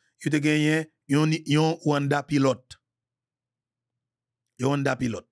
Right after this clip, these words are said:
Ralph Richevry, pa te deplase, l te rete lakay li, komando a te deplase, men nan ka, te la dan. Efektivman, bon, huit èr, sept èr pral huit èr, nou va gade lè egzak, du swa,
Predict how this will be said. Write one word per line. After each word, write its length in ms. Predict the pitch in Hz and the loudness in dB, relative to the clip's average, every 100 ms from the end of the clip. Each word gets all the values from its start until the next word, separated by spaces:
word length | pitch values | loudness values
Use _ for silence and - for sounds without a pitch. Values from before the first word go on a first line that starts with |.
| _ 123 | _ -2
Ralph 260 | 143 147 | -2 -2
Richevry, 400 | 160 143 156 160 | -2 0 0 0
pa 220 | 151 - 156 | -2 -4 -4
te 60 | |
deplase, 300 | 151 147 156 | -4 -2 -2
l 60 | 143 | -2
te 100 | 143 | 0
rete 140 | 139 | 0
lakay 280 | 135 127 147 | -2 0 0
li, 140 | 170 202 - _ - | 0 -2 -10 _ -4
komando 280 | 143 143 | -2 0
a 60 | 139 | 0
te 120 | 151 | -2
deplase, 360 | 135 135 117 208 - _ | -2 0 0 -2 -6 _
men 140 | 131 135 | 0 0
nan 160 | 127 | 0
ka, 100 | 127 | -2
te 200 | 123 - 113 | -4 -4 -6
la 80 | 101 | -8
dan. 140 | 90 _ _ _ _ _ _ _ _ _ _ _ _ _ _ _ _ _ _ _ 175 | -12 _ _ _ _ _ _ _ _ _ _ _ _ _ _ _ _ _ _ _ -4
Efektivman, 680 | 208 - 220 170 170 202 - _ | -2 -2 -2 0 0 -2 -8 _
bon, 160 | 147 139 | -2 0
huit 320 | 190 247 151 | 0 0 0
èr, 220 | 131 147 - _ _ _ _ _ _ _ _ _ _ _ | -2 -2 -8 _ _ _ _ _ _ _ _ _ _ _
sept 240 | - 220 160 | -2 -2 -2
èr 80 | 139 | -2
pral 180 | 135 131 | -2 0
huit 160 | 135 160 | 0 -2
èr, 140 | 175 _ _ _ _ _ _ _ _ | -4 _ _ _ _ _ _ _ _
nou 120 | 120 | -4
va 40 | 120 | 0
gade 120 | 127 | 2
lè 140 | 127 131 | 2 0
egzak, 320 | 135 175 185 _ _ _ _ _ _ _ _ _ _ _ _ _ _ _ _ _ _ _ | 0 -2 -4 _ _ _ _ _ _ _ _ _ _ _ _ _ _ _ _ _ _ _
du 160 | 120 202 | -2 0
swa, 300 | - 110 | 0 -2